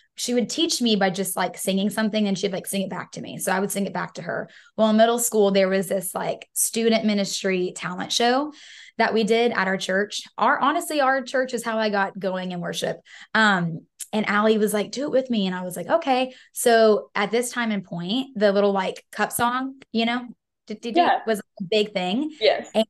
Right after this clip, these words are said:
Speaker 1: And she was like, "Let's do that one." And I was like, "Okay." So we did it. And that was my first time singing in public ever. I had never sang in public before. Um,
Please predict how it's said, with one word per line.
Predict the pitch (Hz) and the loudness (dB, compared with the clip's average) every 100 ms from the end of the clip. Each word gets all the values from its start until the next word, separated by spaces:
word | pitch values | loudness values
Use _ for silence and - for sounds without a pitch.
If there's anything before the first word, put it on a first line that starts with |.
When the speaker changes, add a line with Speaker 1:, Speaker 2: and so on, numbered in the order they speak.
| - | -2
Speaker 1:
And | 208 208 202 202 - | 0 2 4 2 0
she | - 226 | -4 0
was | 226 | 0
like, | 202 - | 0 -2
"Let's | 208 220 | -8 -6
do | 262 | -2
that | 220 208 - | 0 0 -2
one." | - | -6
And | 180 | -4
I | 190 | 0
was | 196 | 0
like, | 190 247 | 2 2
"Okay." | - 233 185 - _ _ _ _ _ _ - - | 4 2 0 -4 _ _ _ _ _ _ -20 -4
So | - | 2
we | 226 208 | 2 4
did | 196 | 4
it. | 233 349 349 - _ _ | 6 2 2 -14 _ _
And | 233 220 | 0 2
that | 226 | 2
was | 285 302 | 0 -2
my | 311 302 | -6 -4
first | 220 240 262 | -4 -4 -4
time | 247 | -4
singing | 240 220 214 | -2 -2 0
in | 202 | -2
public | 202 190 190 185 | -2 -2 -2 -4
ever. | 175 - - - | -6 -6 -10 -4
I | 208 | 2
had | 214 | 4
never | 208 196 208 | 4 4 2
sang | 208 190 | 0 -2
in | 190 | -2
public | 190 180 180 175 - | -2 -2 -2 -6 -8
before. | 185 175 - - - - - - _ | -8 -6 -6 -6 -8 -12 -20 -20 _
Um, | 185 185 175 160 | 0 2 2 -4